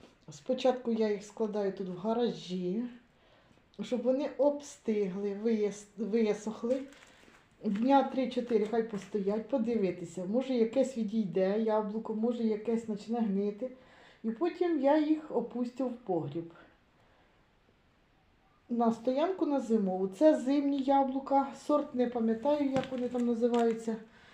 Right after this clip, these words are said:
Ну, смачні, зимою вони добренькі. Зараз вони такі твердуваті, кисловаті. Вроді би, як то не, ще, ще не готові їсти. А пізніше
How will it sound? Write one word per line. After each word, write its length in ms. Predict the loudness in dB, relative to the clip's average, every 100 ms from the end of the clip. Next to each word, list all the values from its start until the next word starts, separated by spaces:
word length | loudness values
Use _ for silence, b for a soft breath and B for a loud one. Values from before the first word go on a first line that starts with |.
| B B
Ну, 260 | -2 -2 -2
смачні, 540 | -4 -4 -4 -2 0
зимою 380 | 0 0 0 2
вони 220 | 2 2
добренькі. 680 | 2 2 0 -2 -6 -8 -10 B B 0
Зараз 380 | 8 8 8
вони 160 | 4 0
такі 240 | 0 -2
твердуваті, 640 | 0 4 4 4 6 4 2
кисловаті. 760 | -4 0 2 4 4 0 -2 -12 -16 B B B B -20 -18 -4
Вроді 340 | 0 2 2
би, 100 | 2
як 180 | 2 2
то 80 | 2
не, 320 | 4 4 2
ще, 280 | 0 4 4
ще 180 | 4 2
не 120 | 4
готові 400 | 6 4 4 2
їсти. 500 | 2 -4 -6 -8 -10 -10 B B B B B
А 300 | -4 0 0
пізніше 680 | 0 -2 0 2 2 2